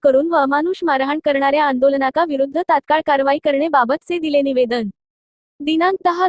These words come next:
जुलै दोन हजार चोवीस रोजी कोल्हापूरमध्ये विशाळगडावरील अतिक्रम हटविण्याच्या नावाखाली आंदोलनकांनी विशाळगड येथील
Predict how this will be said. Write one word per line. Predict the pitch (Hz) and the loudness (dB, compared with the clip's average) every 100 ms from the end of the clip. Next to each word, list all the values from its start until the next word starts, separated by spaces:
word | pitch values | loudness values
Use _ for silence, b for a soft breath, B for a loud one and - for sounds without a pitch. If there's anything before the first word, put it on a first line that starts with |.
| 339 | -2
जुलै | 320 330 | -2 -2
दोन | 311 294 302 | 2 2 2
हजार | 294 320 339 | 0 0 0
चोवीस | 285 269 339 311 | 0 0 -2 -2
रोजी | 302 339 359 | -2 -4 0
कोल्हापूरमध्ये | 294 277 294 311 311 269 277 302 | 2 2 0 -2 -2 -2 -2 -2
विशाळगडावरील | 269 311 330 285 277 302 349 | -2 -2 2 2 2 2 0
अतिक्रम | 320 - 311 320 330 | -2 -4 -2 -2 0
हटविण्याच्या | 294 277 269 269 311 | -2 -2 0 -2 -2
नावाखाली | 330 247 269 294 311 | 0 2 0 0 -2
आंदोलनकांनी | 339 262 294 320 311 302 302 370 | -2 0 0 0 -2 -2 0 -2
विशाळगड | 302 285 269 269 254 | -2 -2 0 0 0
येथील | 240 247 220 | -2 -4 -6